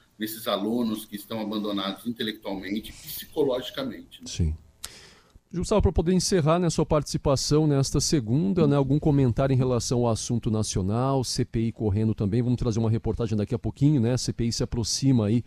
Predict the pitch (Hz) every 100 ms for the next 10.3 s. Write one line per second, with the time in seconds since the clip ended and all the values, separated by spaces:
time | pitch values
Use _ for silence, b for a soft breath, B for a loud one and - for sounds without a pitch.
0 | B B B - 107 107 110 110 - 104
1 | 113 104 101 - 104 98 101 - 117 95
2 | 110 127 123 123 117 113 135 - 120 131
3 | 127 117 - 110 95 107 120 b b _
4 | 131 143 - 135 127 127 - 123 120 104
5 | - 127 127 B B B - 104 90 104
6 | 95 110 104 101 95 92 87 104 107 107
7 | 107 98 95 104 98 117 131 127 127 117
8 | b b - 101 110 107 113 135 131 120
9 | 107 120 135 127 113 107 - 107 101 131
10 | 185 -